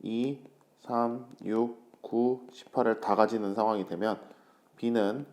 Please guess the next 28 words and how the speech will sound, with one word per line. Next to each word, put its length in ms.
뭐 600
무슨 240
특별히 360
뭘 180
가져야 480
되는 320
그런 220
건 120
없으니까 640
저 180
여섯 260
개의 140
원소를 400
마음대로 420
이의 240
육 160
제곱을 600
해서, 500
어, 180
넣어도 280
되고 220
안 140
넣어도 200
되고 220
하는데 300
하나 280
빼줘야 280
됩니다. 340